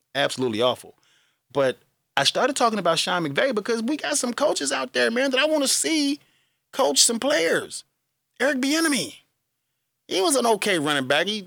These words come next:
played for San Diego, and I thought he was okay, but, you know, the Danian Tomlinson was the man. But I'm glad that Eric Bieniemy is still trying to coach. Him and Byron Leftwich, they're offensive coordinators, and I think they should get a shot. If you think Eric Bieniemy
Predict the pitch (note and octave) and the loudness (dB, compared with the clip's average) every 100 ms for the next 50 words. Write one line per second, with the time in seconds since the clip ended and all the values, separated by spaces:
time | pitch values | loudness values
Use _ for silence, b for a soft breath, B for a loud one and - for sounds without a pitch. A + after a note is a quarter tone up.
0 | - F3+ F3 D3+ - D3+ D3 B2 A#2+ B2+ | -2 0 0 0 -2 -2 0 0 2 2
1 | E3 F4 - B3 A3 F3 D3 C3 - - | 2 0 0 0 2 0 0 0 0 -2
2 | D#3 A#2+ G#2+ A2 - F3+ A#2 G#2+ G#2+ C#3 | 0 0 -4 -8 -8 -4 -4 -4 -4 -2
3 | D3 B2+ A#2 A2 F3+ A3 C#3 A2 A2 G#2+ | 0 -2 -4 -2 0 0 0 -2 -6 -8
4 | G#2+ G2+ G2+ D3+ F#3+ G2+ B1 A#1+ _ b | -12 -14 -8 -4 -4 -4 -10 -20 _ b
5 | b b b C#4+ C#4+ - _ G#3+ B3+ G#3 | b b b -4 -4 -6 _ -4 -2 -2
6 | A3+ C4+ - G#3 G3+ F3+ G3+ F#3+ F#3 E3 | 0 0 -2 -4 -4 -4 -6 -6 -6 -8
7 | - F3 F#3 E3 C#3+ F#3+ G#2+ - - _ | -4 -4 -4 -6 -4 -4 -4 -8 -16 _
8 | _ _ - B3+ A3 C4 C4+ B3 D4 E4 | _ _ -6 -2 2 4 4 2 2 0
9 | A3+ - G#3+ B3 A3 G#3 B3+ A#3 G#3+ - | -6 -4 0 2 0 0 0 0 -2 0
10 | B3+ G#3+ D#3 G#2+ G2 - G#3 B3 - B3 | 0 2 0 -4 -10 -10 -6 -6 -4 -4
11 | A#3 G#3+ A3+ A3+ G#3+ G3 F#3 - G#3 B2+ | 0 0 2 2 2 0 0 0 0 -4
12 | - _ _ _ _ _ _ _ _ _ | -8 _ _ _ _ _ _ _ _ _
13 | _ _ D3 - D3 - D4+ C#4 G#3 G#3+ | _ _ -6 -4 -6 -2 -2 -2 -4 -4
14 | F3 F#3+ G3+ D#3 C#3 | -4 -2 -2 -2 -2